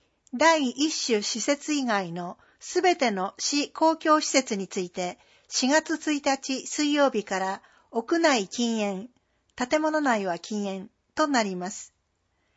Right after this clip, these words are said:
第一種施設は、児童福祉施設など、受動喫煙により健康を損なう恐れが高い人が主な利用者である施設、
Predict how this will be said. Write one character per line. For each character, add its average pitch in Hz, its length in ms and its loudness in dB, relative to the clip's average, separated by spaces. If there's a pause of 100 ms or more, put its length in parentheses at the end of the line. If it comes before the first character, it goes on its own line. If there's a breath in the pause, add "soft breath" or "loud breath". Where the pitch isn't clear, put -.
(240)
第 302 340 4
一 - 380 -2
種 220 120 2
施 247 160 -4
設 196 340 -2
は、 180 240 -4 (380)
児 240 180 -2
童 330 280 2
福 - 180 -4
祉 311 180 -2
施 311 140 0
設 262 300 0
な 180 160 0
ど、 180 260 -4 (360)
受 247 200 0
動 320 260 4
喫 311 380 -4
煙 202 240 -2
に 180 100 -8
よ 175 160 -4
り 185 260 -8 (140)
健 302 200 0
康 302 180 -6
を 262 420 2
損 277 320 0
な 294 200 2
う 202 60 0
恐 262 220 0
れ 262 140 2
が 185 160 -2
高 262 300 0
い 233 80 -2
人 190 200 -6
が 175 240 -10 (180)
主 285 260 2
な 196 160 0
利 214 180 -4
用 269 180 2
者 185 220 -2
で 185 100 -4
あ 175 140 -4
る 180 80 -10
施 - 180 -2
設、 180 500 -6